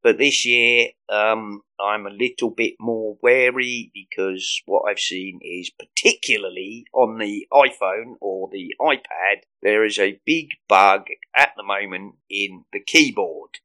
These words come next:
which means the keyboard, uh, either covers the input box or the input box doesn't display, and, uh, or sometimes doesn't even appear at all. The keyboard refuses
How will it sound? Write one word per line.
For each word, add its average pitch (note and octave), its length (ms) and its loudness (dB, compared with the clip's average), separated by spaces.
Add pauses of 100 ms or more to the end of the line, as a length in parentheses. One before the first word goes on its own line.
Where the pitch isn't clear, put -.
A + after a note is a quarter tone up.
(120)
which - 200 -12
means A2 320 -4
the - 120 -20 (100)
keyboard, G#2 600 0 (480)
uh, G2 400 -2 (220)
either G#2+ 180 -4 (120)
covers F3+ 380 4
the C3+ 180 -8
input C3 400 -6
box - 520 2
or F2+ 200 -10
the F2+ 180 -10
input D3+ 420 -8
box - 320 0
doesn't F#2 280 -8 (100)
display, C3+ 720 4 (240)
and, G2 460 -10 (180)
uh, G2 320 2
or D#3 240 6
sometimes E3+ 460 0
doesn't F3 320 2
even F3 240 -10
appear F3+ 340 -2
at F3+ 180 -14
all. F#3+ 380 0
The G2 60 -12
keyboard C3+ 540 -2
refuses B2 560 -12